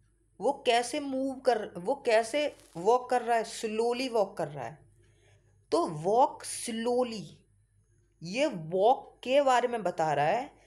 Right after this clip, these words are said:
कि वो कैसे वॉक कर रहा है, तेज वॉक कर रहा है या स्लोली वॉक कर रहा है। तो वॉक क्या है, इधर वॉक है नाउन,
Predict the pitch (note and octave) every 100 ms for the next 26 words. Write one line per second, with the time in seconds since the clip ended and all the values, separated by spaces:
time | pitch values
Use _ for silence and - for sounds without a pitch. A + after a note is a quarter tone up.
0 | _ - B3 D#4+ E4 B3 B3+ C4+ C#4+ D4
1 | C4 A#3+ - F#3 C#3+ A#2+ - G#3+ A3+ G#3+
2 | G#3+ A3+ A3+ A3 G#3+ A3 A3 A3 _ _
3 | _ - G3+ A#3 - F#3+ G3 G#3+ B3 A3+
4 | A3 A3 G#3+ G3 G3+ G#3+ G#3+ _ _ _
5 | _ D#4 C#4 E3+ A3+ C4+ - C4+ G#3 D#3
6 | - - _ _ _ _ G3+ F#3 B3+ A#3+
7 | G#3 G#3 G#3+ B3+ C#4+ G3 G#3 B3+ D#3+